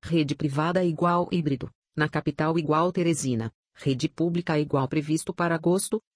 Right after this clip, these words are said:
rede privada igual híbrido, Rio de Janeiro traço, retorno às aulas igual integral, rede pública igual híbrido, rede privada igual híbrido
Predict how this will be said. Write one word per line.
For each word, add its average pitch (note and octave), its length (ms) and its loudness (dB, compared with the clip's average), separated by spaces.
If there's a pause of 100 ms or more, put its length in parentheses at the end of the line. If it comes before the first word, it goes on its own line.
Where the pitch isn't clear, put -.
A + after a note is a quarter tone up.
rede D3+ 320 0
privada D#3+ 500 0
igual F3 460 2
híbrido, D3+ 400 -2 (260)
Rio F3+ 280 2
de D3 120 0
Janeiro C#3 460 0
traço, A#2 580 -4
retorno F3+ 500 2
às D#3+ 140 2
aulas F3 360 2
igual C#3+ 300 2
integral, D3 480 0 (280)
rede C3+ 320 0
pública E3+ 480 0
igual D3+ 400 2
híbrido, D3 360 -2 (240)
rede D3+ 340 0
privada D#3 480 0
igual F3 480 2
híbrido D3 380 0